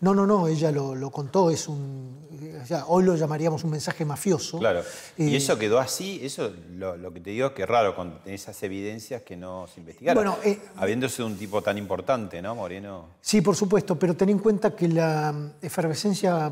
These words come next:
Speaker 1: política de esos primeros meses, casi un par de años de, de, de gobierno,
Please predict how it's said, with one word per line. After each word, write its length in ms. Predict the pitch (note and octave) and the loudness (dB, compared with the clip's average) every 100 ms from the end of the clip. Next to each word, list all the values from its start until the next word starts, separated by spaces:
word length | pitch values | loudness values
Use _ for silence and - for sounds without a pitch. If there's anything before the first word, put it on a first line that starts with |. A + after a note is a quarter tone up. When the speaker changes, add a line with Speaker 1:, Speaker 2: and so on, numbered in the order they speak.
| - | 0
Speaker 1:
política 500 | E3+ F#3+ - D#3+ D#3+ | 2 2 2 -2 -2
de 80 | D#3 | -2
esos 280 | - D#3+ - | -2 -6 -8
primeros 520 | - D#3+ F3+ F#3+ B2+ | -4 0 2 0 0
meses, 400 | G3 G#3 - D3 | 2 2 0 -8
casi 340 | - D3+ - | -6 -8 -8
un 560 | C3+ C3 _ _ _ _ | -14 -14 _ _ _ _
par 140 | D3+ | -6
de 120 | C#3+ D#3 | 0 0
años 360 | D#3+ D3+ B2+ - - - - | 0 -2 -6 -16 -20 -20 -12
de, 400 | C#3+ C3+ C#3 C#3 _ _ _ | -10 -10 -14 -20 _ _ _
de, 260 | C#3 C#3+ D3 | -8 -8 -2
de 120 | D#3 | 2
gobierno, 520 | F3+ G#3 F3 F3+ G3 | 4 6 4 2 -4